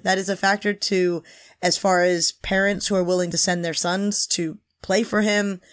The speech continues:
uh, the, the, the players who feel like he is a genuine voice who they can trust to go back to, even with Chris Steele, who clearly had misgivings about coming to U S C because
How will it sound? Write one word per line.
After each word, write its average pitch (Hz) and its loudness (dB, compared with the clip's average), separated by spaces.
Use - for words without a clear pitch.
uh, 160 2
the, 175 -2
the, 170 0
the 165 -2
players 196 0
who 185 -2
feel 190 -2
like 170 2
he 185 -2
is 165 -2
a 160 -2
genuine 175 -2
voice 170 0
who 170 -4
they 160 0
can 156 -8
trust - 0
to 185 -4
go 170 -4
back 160 0
to, 196 -4
even 202 0
with 202 -2
Chris 208 2
Steele, 208 0
who 185 -2
clearly 185 -2
had 170 0
misgivings 180 -2
about 170 0
coming 180 -4
to 180 -6
U 170 -2
S 175 -2
C 180 -2
because 175 -2